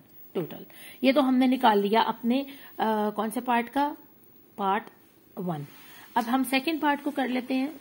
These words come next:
यहाँ पर Second part में वो हमें कह रहे हैं कि, अ,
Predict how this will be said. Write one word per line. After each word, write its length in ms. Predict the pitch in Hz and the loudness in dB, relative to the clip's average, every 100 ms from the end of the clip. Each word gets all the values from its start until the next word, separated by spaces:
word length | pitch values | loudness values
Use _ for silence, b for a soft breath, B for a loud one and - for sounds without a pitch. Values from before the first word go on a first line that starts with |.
| - | -4
यहाँ 200 | 240 240 | -2 -2
पर 200 | 254 262 - - - - - - B B - - | -2 -4 -6 -20 -20 -20 -20 -20 B B -18 -2
Second 300 | 254 320 302 | 0 0 2
part 280 | 294 285 294 | 2 2 0
में 200 | 285 294 | 0 2
वो 220 | 254 269 | 4 4
हमें 260 | 247 233 | 4 2
कह 200 | 247 226 | 2 0
रहे 200 | 208 208 | 0 -4
हैं 240 | 196 202 311 B B B B - | -4 -6 -8 B B B B 0
कि, 380 | 233 220 226 | 2 4 2
अ, 60 | 269 | 0